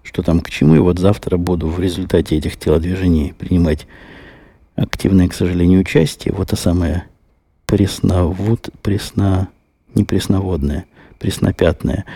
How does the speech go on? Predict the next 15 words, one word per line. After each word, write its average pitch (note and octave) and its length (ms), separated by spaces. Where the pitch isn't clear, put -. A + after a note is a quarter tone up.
<laughs> - 200
Вот - 240
та - 100
самая - 560
презентация, G2 680
о - 20
которой E2 380
я D2+ 60
когда-то F2 380
рассказывал, F2 520
которую F2 360
многократно F2 640
читал, - 320
мне A2 180
предстоит - 640